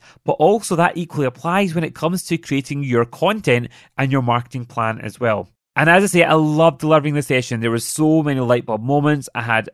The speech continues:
so many people come up to me afterwards saying how it really made sense to them in terms of why they found certain things hard and why they used to beat themselves up before thinking they were doing it wrong. But in fact, actually,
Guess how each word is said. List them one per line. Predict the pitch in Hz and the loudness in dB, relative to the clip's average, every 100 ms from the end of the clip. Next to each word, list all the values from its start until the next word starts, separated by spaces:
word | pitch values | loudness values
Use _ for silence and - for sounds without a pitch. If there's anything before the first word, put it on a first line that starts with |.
| - | -16
so | - - | -8 -4
many | 180 165 | -2 0
people | 156 | -2
come | 147 127 | -2 -2
up | 120 | -2
to | 120 | -2
me | 120 - | -8 -4
afterwards | 120 120 - 123 117 | -4 -4 -4 -4 -2
saying | 117 113 123 120 _ _ | -2 -2 -4 -8 _ _
how | - 151 160 | -8 -4 -4
it | 143 139 | -2 0
really | 202 220 190 | 0 0 -2
made | 151 156 | 0 -2
sense | - - 143 156 - | -2 -4 -4 -4 -4
to | 190 | -2
them | 170 | -2
in | |
terms | 160 151 143 127 | 0 -2 -2 0
of | 131 120 113 131 | -2 -2 -6 -8
why | 143 175 | -4 -2
they | 170 | -2
found | - 147 139 | -2 -2 -2
certain | 139 131 | -4 -4
things | 123 113 - | -6 -8 -10
hard | - 135 135 139 143 131 | -8 0 4 4 2 0
and | 123 | -2
why | 131 143 | 0 0
they | 156 | -2
used | 147 127 | -4 -4
to | |
beat | 104 127 | -6 -8
themselves | 127 120 - 113 98 - | -6 -6 -4 -4 -4 -4
up | 139 185 - | 2 2 0
before | 135 - 123 | -4 0 0
thinking | 117 123 123 | 0 -6 -6
they | 117 | -4
were | 113 | -4
doing | 107 110 | -4 -6
it | 107 | -6
wrong. | 101 131 170 185 165 - - | -4 0 0 0 -4 -12 -4
But | 127 | -2
in | 117 | -2
fact, | - 170 175 | 0 0 2
actually, | 180 220 196 - 113 | -2 -4 -6 -4 -4